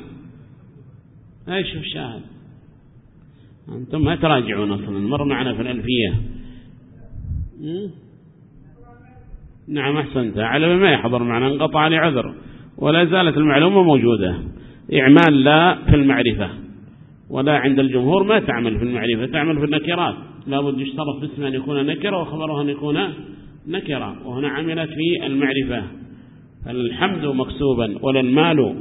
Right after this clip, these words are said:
باقيا"، عملت المعرفة. أحسنت يا علوي. طيب،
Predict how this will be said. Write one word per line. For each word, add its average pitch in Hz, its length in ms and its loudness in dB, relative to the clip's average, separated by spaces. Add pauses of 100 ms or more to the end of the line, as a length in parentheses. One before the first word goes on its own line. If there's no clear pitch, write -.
(100)
باقيا"، 113 560 -2 (160)
عملت 143 440 -2
المعرفة. 90 480 -4 (1300)
أحسنت 170 460 4
يا 143 200 6
علوي. 120 320 4 (2750)
طيب، 143 320 6